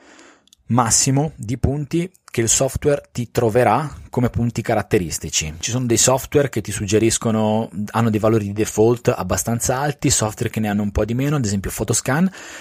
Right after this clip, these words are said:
ti dà un, uh, un Features Point Limit, quindi un numero massimo di punti di co-, di caratteristici che è quarantamila, cioè lui arriva a quarantamila, cioè non ti trova, non ti trova più punti, eh, non ti trova più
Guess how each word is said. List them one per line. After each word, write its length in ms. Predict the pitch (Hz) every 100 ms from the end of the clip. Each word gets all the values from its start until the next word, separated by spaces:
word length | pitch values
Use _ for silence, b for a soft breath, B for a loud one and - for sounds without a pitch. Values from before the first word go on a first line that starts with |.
| B
ti 120 | - 107
dà 360 | 110 113 117 - -
un, 300 | 101 101 98
uh, 680 | 98 95 95 92 92 90 104
un 60 | 101
Features 340 | 120 110 101
Point 300 | - 107 101
Limit, 520 | 110 127 135 - 147
quindi 220 | - 98
un 60 | 95
numero 340 | 120 113 107 110
massimo 520 | 113 101 - 95 87
di 100 | 85
punti 400 | - 107 98 95
di 140 | 95
co-, 140 | - -
di 140 | 107
caratteristici 680 | - 104 - 117 113 123 -
che 120 | 101
è 20 |
quarantamila, 800 | 90 98 101 107 113 117 131 175 -
cioè 160 | 123
lui 160 | 127 127
arriva 420 | 101 113 104 120
a 140 | 107
quarantamila, 680 | - 98 120 123 135 139 147
cioè 160 | - 113
non 160 | 123 135
ti 120 | 143
trova, 340 | 160 135 127
non 160 | 139 135
ti 100 | 156
trova 300 | - 143 110
più 260 | - 147 214 B B B B B B
punti, 460 | - 127 117 120 120 - _ _ _
eh, 100 | 104
non 260 | 98 101 101
ti 100 | 113
trova 240 | 147 120
più 260 | - 127